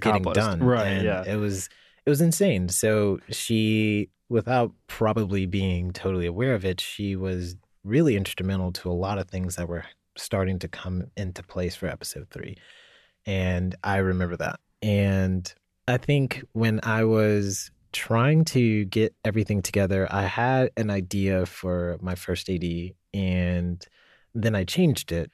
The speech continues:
Speaker 2: Mm-hmm.
Speaker 1: Um, and it wasn't because, you know, you know, I just didn't, I, I wanted to give up or anything like that. It was
Speaker 2: Mm-hmm.
Speaker 1: just that,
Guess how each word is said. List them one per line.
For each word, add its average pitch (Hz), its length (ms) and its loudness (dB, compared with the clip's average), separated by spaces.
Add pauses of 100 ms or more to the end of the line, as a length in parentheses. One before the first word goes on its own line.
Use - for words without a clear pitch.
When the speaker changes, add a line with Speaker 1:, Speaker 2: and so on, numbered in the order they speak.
Speaker 2:
Mm-hmm. 90 540 -8
Speaker 1:
Um, 90 480 0 (140)
and 131 140 2
it 165 40 6
wasn't 180 380 2
because, 101 560 0
you 95 60 -2
know, 90 300 -2 (240)
you 98 80 -4
know, 85 100 0
I 87 80 -2
just - 240 -10
didn't, 80 340 -6
I, 98 100 -4 (240)
I - 60 -4
wanted 87 200 -2
to 87 80 -8
give 95 180 -2
up 175 200 2
or 92 100 0
anything 87 340 -2
like 82 200 -4
that. 85 240 -6
It 101 140 -2
was 92 120 -2
Speaker 2:
Mm-hmm. 90 140 -4
Speaker 1:
just - 180 -2
that, 92 340 0